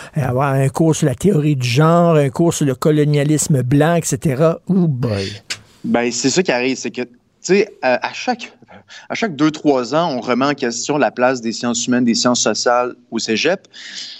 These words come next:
Speaker 2: Hein, ces sciences-là ont, ont mauvaise presse et je me demande, est-ce que finalement, Richard,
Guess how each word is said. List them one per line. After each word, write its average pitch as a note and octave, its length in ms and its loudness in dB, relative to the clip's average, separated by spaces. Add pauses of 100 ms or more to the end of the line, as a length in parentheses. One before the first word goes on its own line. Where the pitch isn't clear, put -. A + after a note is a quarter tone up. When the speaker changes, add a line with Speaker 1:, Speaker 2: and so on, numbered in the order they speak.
(120)
Speaker 2:
Hein, C3 100 2
ces B2 160 -2
sciences-là C#3 420 0
ont, A#2+ 220 0
ont A#2 140 0
mauvaise C#3 520 0
presse E3+ 520 -6
et C3 120 -8
je A2 100 -14
me C3+ 140 -2
demande, F3+ 520 -2
est-ce C3 240 -4
que A#3 140 -2
finalement, C3 640 -2
Richard, C#3+ 520 -2